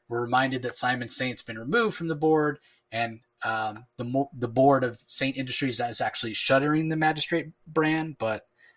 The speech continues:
that probably just means it's going underground. Meanwhile, um,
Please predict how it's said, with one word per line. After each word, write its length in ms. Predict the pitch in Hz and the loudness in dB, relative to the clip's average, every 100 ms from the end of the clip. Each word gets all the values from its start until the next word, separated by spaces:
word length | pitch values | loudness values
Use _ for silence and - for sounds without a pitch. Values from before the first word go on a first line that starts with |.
| _ _ - | _ _ 0
that 180 | 123 120 | 0 4
probably 220 | 127 120 | 2 2
just 140 | 113 123 | -2 -6
means 180 | 117 | -6
it's 100 | 113 | -8
going 240 | - 117 117 | -4 -2 0
underground. 580 | 135 147 143 135 135 143 - - - _ _ _ - | 0 2 4 4 4 0 -12 -20 -20 _ _ _ 2
Meanwhile, 720 | 160 180 156 147 139 131 - _ _ _ _ _ _ _ _ _ - - | 4 6 8 8 8 4 -2 _ _ _ _ _ _ _ _ _ -14 2
um, 560 | 123 123 117 113 113 | 4 4 2 0 -6